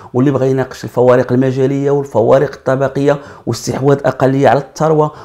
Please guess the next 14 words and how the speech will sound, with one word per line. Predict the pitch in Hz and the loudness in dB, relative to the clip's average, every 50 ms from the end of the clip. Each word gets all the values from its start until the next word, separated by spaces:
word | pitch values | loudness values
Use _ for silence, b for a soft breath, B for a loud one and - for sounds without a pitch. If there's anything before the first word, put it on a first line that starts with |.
| B B B | B B B
والهدر | - 104 104 107 120 139 143 151 147 151 151 | 4 4 4 4 4 2 4 4 4 2 2
المدرسي | 151 160 151 156 156 165 160 156 - 156 156 B B B B B | 2 2 0 0 0 -2 -2 -2 -4 -6 -6 B B B B B
والاعتقال | B - 170 160 - - 131 - - 147 151 | B 0 0 0 -2 -4 -6 -4 -2 -2 -2
السياسي، | 156 - - - 160 165 170 170 165 - - 156 | -2 -4 -4 0 2 4 4 4 2 0 -2 -2
موجوده | 165 180 180 175 170 214 240 240 220 208 | 0 2 2 2 2 2 0 2 0 0
القضايا. | 202 - - 127 117 113 101 95 - - B B B B B B | 0 0 -4 -2 0 0 0 -2 -4 -8 B B B B B B
مواطنه | 131 135 156 185 214 208 208 202 202 190 | -4 0 0 0 0 0 0 2 2 2
مغربيه | 165 143 156 165 165 156 160 165 | 2 2 0 0 0 0 -2 -2
مسكينه | 160 151 - - - 151 151 175 185 - _ - | -2 -4 -8 -6 -4 -4 -4 -4 -6 -8 _ -2
ما | 127 180 | 2 4
هيش | 196 180 185 240 233 160 | 4 4 4 4 2 4
داعيه | 143 175 160 120 135 135 113 95 | 4 6 6 6 6 4 2 0
باش | - 120 | 0 -4
تحاسبها. | - - - 110 113 - - 101 | -4 -2 -4 -4 -2 -4 -10 -12